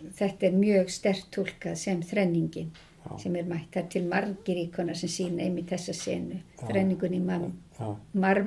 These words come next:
Speaker 2: Mamre,
Speaker 1: Mamrelundi.
Speaker 2: Mamrelundi.
Speaker 1: Ég í Mamrelund
Speaker 2: <laughs> Já.
Speaker 1: og hérna, eh,
Speaker 2: En þetta er sjálfsagt allt saman opið fyrir túlkunum, sko, og, og hérna, og greinilegt að þessi texti hefur gefið mönnum margar hugmyndir.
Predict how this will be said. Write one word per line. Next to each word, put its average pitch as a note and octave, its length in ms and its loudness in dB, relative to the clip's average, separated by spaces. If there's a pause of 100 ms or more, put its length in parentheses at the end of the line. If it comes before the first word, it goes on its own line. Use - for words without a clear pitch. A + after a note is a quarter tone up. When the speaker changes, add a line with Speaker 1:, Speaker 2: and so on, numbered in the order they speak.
Speaker 2:
Mamre, G3+ 420 2
Speaker 1:
Mamrelundi. D#3+ 640 12
Speaker 2:
Mamrelundi. B2 600 8
Speaker 1:
Ég F#3+ 260 10
í A3 60 6
Mamrelund A3+ 680 10 (120)
Speaker 2:
<laughs> - 120 4
Já. G#3+ 100 12 (160)
Speaker 1:
og F#3+ 320 12
hérna, F3+ 600 6 (260)
eh, F3 340 2 (840)
Speaker 2:
En A#2+ 80 2
þetta C3+ 460 6 (960)
er C3+ 100 4
sjálfsagt C3 320 4
allt C#3 180 2
saman B2 260 6
opið B2 160 6
fyrir B2 160 4
túlkunum, C#3+ 380 0
sko, - 280 0 (320)
og, B2 300 2
og B2 120 4
hérna, B2+ 360 2 (380)
og B2+ 180 0
greinilegt C3 360 6
að A#2+ 120 8
þessi A#2+ 100 2
texti C#3 320 6
hefur B2 220 8 (840)
gefið A#2 240 10
mönnum A#2 200 10
margar A#2 260 6
hugmyndir. A#2+ 380 2